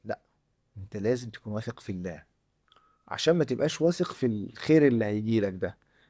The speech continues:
إنك لو واثق في الخير اللي عندك ممكن يروح. "ومن الناس من يعبد الله على حرف، فإن أصابه خير اطمأن به، وإن أصابته فتنة انقلب على وجهه."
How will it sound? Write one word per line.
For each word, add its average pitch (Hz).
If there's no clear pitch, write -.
إنك 95
لو 107
واثق 196
في -
الخير 190
اللي 143
عندك 196
ممكن 202
يروح. 202
"ومن 117
الناس 131
من 107
يعبد 113
الله 110
على 151
حرف، -
فإن 196
أصابه 196
خير 233
اطمأن 160
به، 107
وإن 135
أصابته 127
فتنة 180
انقلب 135
على 95
وجهه." 85